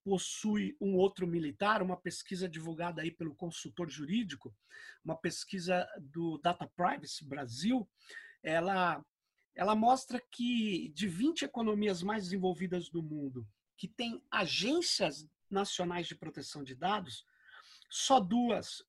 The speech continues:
têm militares, em minoria, a Rússia com um, como havia dito, e a China com outro,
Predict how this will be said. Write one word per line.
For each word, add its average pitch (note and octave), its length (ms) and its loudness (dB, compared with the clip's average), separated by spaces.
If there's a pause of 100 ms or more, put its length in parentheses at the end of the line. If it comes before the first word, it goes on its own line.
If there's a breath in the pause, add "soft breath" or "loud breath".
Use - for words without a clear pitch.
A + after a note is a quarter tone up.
(140)
têm F#3+ 160 4
militares, G#3 880 4 (420)
em F#3 120 2
minoria, G3 760 6 (540)
a D3+ 80 2
Rússia G3 400 0
com F#3+ 200 0
um, G#3+ 220 4
como E3 300 -2
havia D#3+ 240 2
dito, F#3 280 -4
e E3+ 40 4
a C#3+ 60 0
China F3+ 340 -2
com G3 180 0
outro, G3 340 4